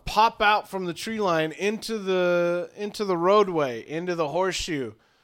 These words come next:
You see him pop out, and he's looking around at whatever this loud noising and yelling is, and you see the brown bandana across their face, and you only see their eyes.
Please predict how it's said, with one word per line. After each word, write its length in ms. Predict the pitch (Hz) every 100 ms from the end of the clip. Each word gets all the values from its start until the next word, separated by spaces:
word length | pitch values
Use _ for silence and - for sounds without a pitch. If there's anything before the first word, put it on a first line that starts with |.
| _ _
You 80 | -
see 200 | - 254
him 100 | 233
pop 360 | 165 208 220 220
out, 160 | 226 202
and 80 | 156
he's 220 | 156 -
looking 320 | 214 214 190
around 420 | 175 185 185 165
at 160 | 147 139
whatever 400 | 151 170 175 175
this 220 | 165 151
loud 400 | 139 147 160 160
noising 420 | 156 165 147 156
and 80 | 156
yelling 360 | 156 156 165 160
is, 360 | 151 151 156 147
and 140 | 147
you 80 | 156
see 260 | - 208 202
the 220 | 175 156
brown 400 | 143 147 160 165
bandana 600 | 156 151 143 151 170 156
across 360 | 131 156 151 -
their 120 | 143
face, 400 | - 170 170 143
and 120 | 139
you 80 | 139
only 160 | 139 139
see 160 | -
their 160 | 131 120
eyes. 520 | 120 160 143 92 -